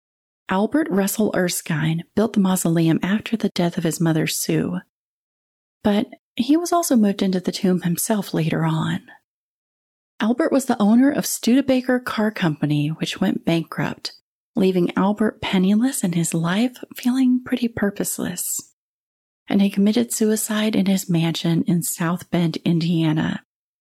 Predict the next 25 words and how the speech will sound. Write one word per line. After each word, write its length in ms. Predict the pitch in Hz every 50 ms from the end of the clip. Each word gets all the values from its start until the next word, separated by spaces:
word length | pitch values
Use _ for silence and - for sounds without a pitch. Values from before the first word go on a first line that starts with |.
| _ _ _ _ -
with 120 | 202 185
his 100 | 185 180
family 360 | - - 180 185 208 233 262
sending 340 | 262 - - 214 214 220 208
his 180 | 208 220 214 -
remains 460 | 220 220 214 214 196 185 170 170 -
to 120 | - 170
join 380 | 170 - - 180 170 185 196 196
his 180 | 196 196 180 -
mother 320 | 180 170 165 165 165 165
in 240 | - - 151 160 165
death. 480 | - - 139 143 156 160 - _ - - - _ _ _ _ _ _ _ _ _ _ _ _ _ _ _ _ _ _ _ _ _
It 140 | 262 247 262
is 140 | 269 254
reported 460 | 262 247 247 - - 311 320 320 269 -
that 200 | 196 - - - -
Albert's 440 | 196 202 220 - 240 226 233 - -
spirit 460 | - - - 170 175 185 214 262 -
resides 480 | 202 190 190 - 185 180 185 185 -
at 80 | - -
Maple 380 | 185 180 185 - - 185 185 175
Hill, 540 | 160 170 175 170 180 208 226 254 359 - - -
haunting 520 | - - - 160 - 196 - - 214 202
the 80 | 196 185
mausoleum, 840 | 175 185 196 202 - 196 180 185 190 196 220 240 269 277 302 294